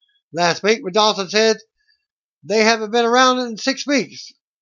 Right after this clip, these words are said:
Charlie shows us a video from last week's Sasha Banks segment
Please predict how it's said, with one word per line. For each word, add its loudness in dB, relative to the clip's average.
Charlie 4
shows 0
us 2
a -4
video 2
from 0
last 2
week's -2
Sasha -2
Banks -2
segment -2